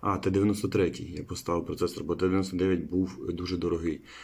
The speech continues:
Але є процесор ще Ікс дев'яносто п'ять два нуля, ну я не знаю, це вже, ну, дуже дорого стоїть для такої системи. Я заказував з Китаю, Т дев'яносто третій я взяв за триста гривень, ну, дорогий він.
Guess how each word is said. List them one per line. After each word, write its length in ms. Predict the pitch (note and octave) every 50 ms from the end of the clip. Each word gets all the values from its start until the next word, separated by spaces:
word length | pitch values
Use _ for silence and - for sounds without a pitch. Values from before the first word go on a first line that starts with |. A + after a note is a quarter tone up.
| - -
Але 240 | - F2 F2 F2 F2+
є 100 | G2 G#2+
процесор 340 | G2+ - - F2+ F2 G2 F2+
ще 160 | - - F#2+
Ікс 400 | E2+ - - G2+ G2 F#2+ - -
дев'яносто 480 | F2 F2+ E2+ F2+ F#2+ G2 F#2 F#2+ - -
п'ять 200 | - G2+ F#2+ F2
два 160 | E2+ F2+ F2+
нуля, 340 | F#2 F#2 F2+ F2+ E2 D2+ D2
ну 160 | E2 D#2+ D#2+
я 100 | E2+ E2+
не 140 | F2 F2 E2+
знаю, 320 | E2 F2 E2 D#2+ D#2 D2+
це 120 | - -
вже, 140 | D#2+ D2+ D#2+ D#2
ну, 280 | F2 F#2 F#2 E2 D#2+ D#2+
дуже 240 | E2 F2+ F2+ F2+
дорого 280 | F2 E2 E2+ D#2+ D#2+ E2
стоїть 280 | - - - A2+ G2+ E2+
для 100 | E2 D#2
такої 260 | - - - E2+ D#2+
системи. 420 | - E2 - - F#2 F2 E2 D#2 D#2 - - - - - - - - -
Я 200 | - F#2+ F#2+ F#2
заказував 460 | F2+ F#2+ F#2+ G2+ G2 F#2 F#2 F2+ F2
з 60 | -
Китаю, 440 | - G2+ F2 - A2 A2+ A2+ G2+ F2
Т 120 | F2+ - F2+
дев'яносто 320 | F2 F#2 F2 F2 - E2
третій 320 | D#2 G2 G#2 G2+ - E2+ E2+
я 100 | F2 E2
взяв 300 | D#2 E2+ F#2+ F#2 F2 D#2+
за 300 | D#2+ E2+ E2+ E2+ D#2+ - - - - - - - - - - - - _ _ _ _ _ _ - _ - - -
триста 380 | - - G2 G2+ - - G2 F2+
гривень, 460 | E2 F2 G#2+ A2+ G2+ F2 D#2+ D2+ D#2 - - - - - -
ну, 180 | F#2+ G2 F#2 F2
дорогий 440 | F2 G2 G2+ G#2+ G2+ F#2+ F2+ E2 D2+
він. 140 | D2 D2